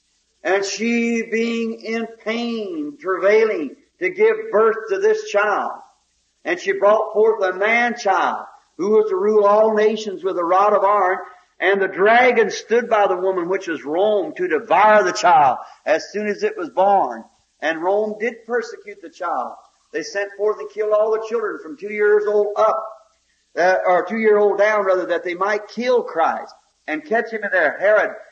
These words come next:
made this issue. But the woman's child was caught up to God. From the resurrection was caught up to God and sits on the right hand of God.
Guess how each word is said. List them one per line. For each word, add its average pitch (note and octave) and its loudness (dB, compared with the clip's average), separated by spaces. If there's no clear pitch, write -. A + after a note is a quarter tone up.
made G3 4
this G3+ 0
issue. F#3+ -2
But B3+ 6
the G3+ 4
woman's B3 0
child A#3+ 4
was G#3+ 2
caught A3+ 4
up B3+ 4
to B3+ -4
God. B3+ 0
From G#3 2
the A3+ 6
resurrection A3+ 4
was G#3+ -4
caught A3 4
up A3 0
to G#3+ 0
God G#3+ 4
and G3 0
sits - 0
on A3+ 2
the A3+ 2
right A3+ 4
hand A3+ -2
of A3 -2
God. D#3 2